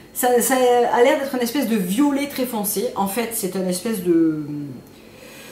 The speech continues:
de violet assez transparent qui est absolument magnifique. Il fait des lèvres, mais glossy, avec cette belle couleur, euh...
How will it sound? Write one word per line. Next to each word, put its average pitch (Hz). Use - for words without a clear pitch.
de 185
violet 240
assez 202
transparent 190
qui 202
est 190
absolument 190
magnifique. 220
Il 185
fait 247
des 233
lèvres, 214
mais 208
glossy, 269
avec 190
cette -
belle 233
couleur, 240
euh... 180